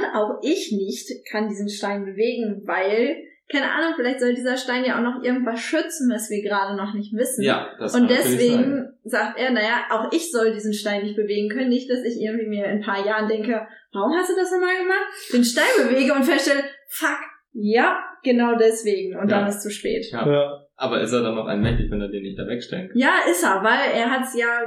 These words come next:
Speaker 1: ganz absichtlich gemacht
Speaker 2: <laughs>
Speaker 1: und sich ganz absichtlich da rausgenommen, weil, who knows, vielleicht kriegt er mal Alzheimer.
Speaker 2: Das kann so einem Allmächtigen natürlich passieren.
Speaker 3: Aber allmächtig bedeutet ja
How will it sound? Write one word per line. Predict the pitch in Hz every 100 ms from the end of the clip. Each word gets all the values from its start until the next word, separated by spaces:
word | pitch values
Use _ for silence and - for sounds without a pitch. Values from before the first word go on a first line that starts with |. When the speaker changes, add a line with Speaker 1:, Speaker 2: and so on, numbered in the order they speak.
| 220 254
Speaker 1:
ganz | 226 269 -
absichtlich | 233 233 - 214 - 196 -
gemacht | 180 175 196 175 233
Speaker 2:
<laughs> |
Speaker 1:
und | 262 233 - -
sich | 254 247
ganz | 262 381 320
absichtlich | 311 277 320 254
da | 240
rausgenommen, | 202 226 339 370 311 311 311 226
weil, | 240 285 285 247
who | 254
knows, | 240 254 269 262
vielleicht | - 214 214
kriegt | 254 254
er | 240
mal | 240 190
Alzheimer. | 202 - 175 349 - - _
Speaker 2:
Das | - 110 -
kann | 135 143
so | 131 139
einem | 131
Allmächtigen | 120 127 139 135 123
natürlich | 123 120 120 117
passieren. | 117 117 113 98 95
Speaker 3:
Aber | 139 139 143 147
allmächtig | 143 143 180 - 156 190
bedeutet | 151 139 147 175 160 -
ja | 143 147 165 185 -